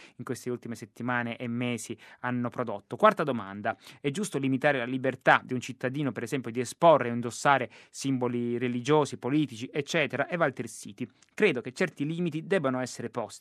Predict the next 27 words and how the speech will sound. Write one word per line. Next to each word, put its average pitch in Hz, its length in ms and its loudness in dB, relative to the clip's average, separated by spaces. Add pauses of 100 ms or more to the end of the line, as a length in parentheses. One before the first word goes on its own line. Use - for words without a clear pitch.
(100)
però 226 160 4
dipende 143 360 -2
dai 117 140 -4
simboli. 117 500 -2 (260)
Ad 175 120 4
esempio, 110 480 -4
se - 160 -8
un 202 80 0
essere 165 300 0
umano 104 460 -2
alto 131 440 2
uno 180 220 0
e - 20 -2
novanta 104 600 -2
indossa 143 440 -2
un 151 160 -2
burka 135 340 -2
totale 107 540 4 (260)
e 165 120 2
vuole 170 220 4
entrare 143 280 0
in 143 140 -2
banca, 190 520 4
sarei 190 460 0
autorizzato, 160 720 0
sono 147 300 2
autorizzato 127 760 -2